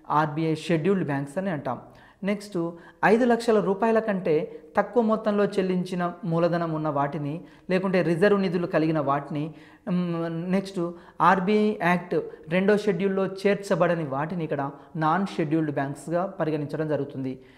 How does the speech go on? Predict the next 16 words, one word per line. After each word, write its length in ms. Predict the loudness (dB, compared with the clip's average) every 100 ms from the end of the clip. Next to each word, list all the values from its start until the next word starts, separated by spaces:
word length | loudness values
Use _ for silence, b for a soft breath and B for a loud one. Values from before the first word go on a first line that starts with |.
| B
నాన్ 300 | 0 2 2
షెడ్యూల్డ్ 420 | 0 0 2 2 2
బ్యాంక్స్ 280 | 0 0
అంటే 180 | -4 -4
ఏంటంటే, 460 | -4 -2 -2 -2 -4 B B B -4
ఆ, 320 | 0 2 2 0 -2 -2 -2 -4 -4
ఇందాక 320 | 4 4 4
షెడ్యూల్డ్ 420 | 2 2 4 4
బ్యాంక్ 220 | 4 4 2
అంటేనేమో 420 | -2 -2 -4 0
ఐదు 220 | 2 4
లక్షల 300 | 4 2 0
డిపాజిట్ 540 | 2 2 2 2 2 -4 -6
ఉండాలి 360 | -2 0 2 0
అని 120 | 0
చెప్పాం. 260 | -4 -6